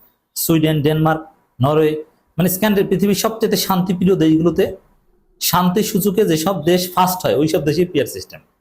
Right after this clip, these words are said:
তো এটা যদি অকার্যকর ফালতু হতো তাহলে ওইসব দেশে এটা থাকতো না, অর্ধেক বেশি, অর্ধেকের বেশি দেশে এটা থাকতো না। এবং সবচাইতে শান্তিপূর্ণ দুর্নীতি সূচকে, আহ, একদম নিম্ন, মানে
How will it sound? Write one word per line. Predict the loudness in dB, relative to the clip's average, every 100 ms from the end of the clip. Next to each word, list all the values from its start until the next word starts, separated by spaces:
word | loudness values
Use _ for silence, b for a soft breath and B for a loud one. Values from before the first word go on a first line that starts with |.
| _ _ _ _ _ _ _ _ -4
তো |
এটা | 0 2 2
যদি | 2 2
অকার্যকর | 2 0 -2 0 0
ফালতু | 0 -2 2 0
হতো | 0
তাহলে | -2 0
ওইসব | 0 0 -2
দেশে | -2 -2 -2 -4 b b b
এটা | -2 -2
থাকতো | -2 -6 -4 -4
না, | -4 -8 _ _
অর্ধেক | -2 -2 0 -2 -4 -12 -4
বেশি, | -2 0 0
অর্ধেকের | 0 0 -2 0
বেশি | 0 -2 -2
দেশে | -2 0 -2
এটা | -2 -4
থাকতো | -4 -4 -2
না। | -2 -2 B B B -2
এবং | 0 0
সবচাইতে | 0 -2 2 0 0
শান্তিপূর্ণ | 0 -2 0 0 2 2
দুর্নীতি | 2 2 4 2
সূচকে, | 0 0 0 2 0 -2 B B B -2
আহ, | 0 0 -4 -8 -2
একদম | 0 0 0 0 2
নিম্ন, | 2 2
মানে | 2 0